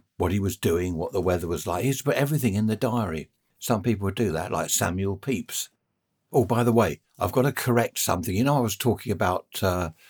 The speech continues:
half a million years ago. Was it last week or the week before? I said that the Earth, no, yes, I said the Big Bang was four and a half billion years ago.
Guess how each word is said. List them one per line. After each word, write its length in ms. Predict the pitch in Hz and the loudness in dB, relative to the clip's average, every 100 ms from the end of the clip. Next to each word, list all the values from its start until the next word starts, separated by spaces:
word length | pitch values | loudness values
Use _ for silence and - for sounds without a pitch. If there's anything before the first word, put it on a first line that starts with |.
| - | -2
half 280 | 98 95 - | 0 2 0
a 60 | |
million 400 | 85 98 90 90 | 2 2 2 2
years 340 | 95 95 90 87 | 6 6 6 2
ago. 420 | 78 71 65 76 - _ - | -2 -4 -4 -8 -12 _ -10
Was 120 | 104 98 | -2 -2
it 140 | - - | -4 -2
last 340 | 101 101 98 | 0 2 2
week 240 | 104 104 95 | 0 0 -2
or 40 | |
the 80 | 80 | 0
week 180 | 90 87 | 0 -2
before? 420 | 82 90 85 90 - _ _ _ _ - | -4 -2 -2 -4 -12 _ _ _ _ -2
I 120 | 107 98 | 0 2
said 340 | - 120 104 | 2 0 2
that 180 | 117 113 | -2 2
the 320 | 113 107 101 - _ _ _ | 4 2 0 -10 _ _ _
Earth, 560 | 131 131 117 - - - - _ | 4 4 2 0 -6 -8 -14 _
no, 200 | 107 87 | 0 2
yes, 300 | 110 104 - | 2 2 0
I 60 | 98 | -2
said 220 | 117 107 | -2 -2
the 100 | 117 | 0
Big 240 | 147 147 - | 2 2 2
Bang 380 | 95 78 95 - _ - | 0 0 -4 -8 _ -4
was 200 | 107 - | -2 0
four 280 | - 117 110 | 4 4 4
and 80 | |
a 60 | 98 | 2
half 360 | 98 95 95 - | 2 2 0 2
billion 480 | - 95 95 85 87 | 2 4 2 -2 -2
years 320 | 104 107 82 | 0 0 0
ago. 340 | 78 - 60 | -4 -10 -12